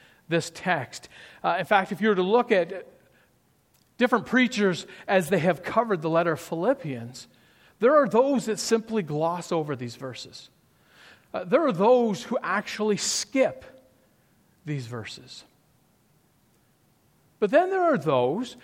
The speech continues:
and perhaps the most common way that people have preached this passage, is to consider these travel plans and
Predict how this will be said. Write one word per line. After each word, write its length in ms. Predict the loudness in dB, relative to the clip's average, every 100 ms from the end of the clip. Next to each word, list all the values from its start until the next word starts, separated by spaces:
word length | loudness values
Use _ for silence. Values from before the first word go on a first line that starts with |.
| -4
and 100 | -2
perhaps 400 | 2 2 2 0
the 100 | -2
most 280 | 0 2 0
common 640 | -6 -2 0 0 -2 -2
way 300 | 0 2 2
that 160 | -2 -6
people 360 | -8 -6 -6 -4
have 280 | -4 -6
preached 380 | -6 -2 -2 -4
this 160 | -8 -10
passage, 640 | -12 -12 -12 -12 -14 -14 -20 -20 -20 -20 -4
is 440 | 2 4 4 -2 -14 -20 _
to 260 | -6 -4 -2
consider 640 | -2 -4 -4 -4 0 -2
these 260 | 0 -2 -4
travel 560 | -4 -2 -2 -2 -2
plans 640 | -4 -10 -8 -8 -8 -10 -16 -20 -20 -20 _
and 320 | -2 0 -2